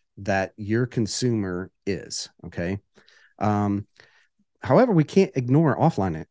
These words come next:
marketing, right? We, we need to do some offline marketing, things like wraps for your trucks, things like, um, door hangers, things like signs, right? These are all the typical things that, that, you know, roofing companies really truly need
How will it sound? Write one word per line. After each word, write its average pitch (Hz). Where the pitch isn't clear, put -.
marketing, 101
right? 104
We, 110
we 110
need 117
to 123
do 113
some 107
offline 101
marketing, 101
things 107
like 95
wraps 95
for 110
your 107
trucks, 107
things 98
like, 92
um, 90
door 113
hangers, 127
things 101
like 87
signs, 110
right? 120
These 120
are 190
all 143
the 110
typical 135
things 113
that, 95
that, 101
you 107
know, 101
roofing 117
companies 104
really 160
truly 143
need 92